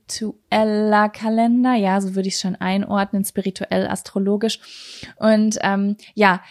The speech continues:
ich hatte schon mal erzählt, dass ich ja eine Neuauflage mache und dafür eine Illustratorin gesucht hab. Und diese Woche, also seit zwei Tagen, darf ich offiziell sagen, dass ich den gar nicht selber in meinem Shop verkaufen werde, sondern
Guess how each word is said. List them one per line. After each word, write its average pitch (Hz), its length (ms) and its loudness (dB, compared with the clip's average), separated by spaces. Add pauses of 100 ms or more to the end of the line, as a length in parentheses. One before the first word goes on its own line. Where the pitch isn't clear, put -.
(120)
ich - 140 -4
hatte 240 180 2
schon 226 220 2
mal 202 280 4
erzählt, 240 540 0
dass 208 200 0
ich 202 120 -10
ja 196 120 -2
eine 190 180 -2
Neuauflage 220 840 0
mache 214 280 -4
und 190 120 -8
dafür 190 220 -6
eine 190 120 -4
Illustratorin 233 640 -2
gesucht 226 280 -2
hab. 233 140 0
Und 226 220 -2
diese 349 280 2
Woche, 285 500 2
also 214 260 -4
seit 247 300 2
zwei 233 260 0
Tagen, 208 500 -2
darf 196 260 2
ich - 60 -4
offiziell 190 680 -4
sagen, 214 720 0 (360)
dass 247 160 0
ich 262 100 -8
den 240 160 -2
gar 240 240 2
nicht 254 360 -4 (460)
selber 226 540 4
in 214 120 -2
meinem 202 200 0
Shop 233 260 -4
verkaufen 196 460 -2
werde, 185 280 0
sondern 220 420 0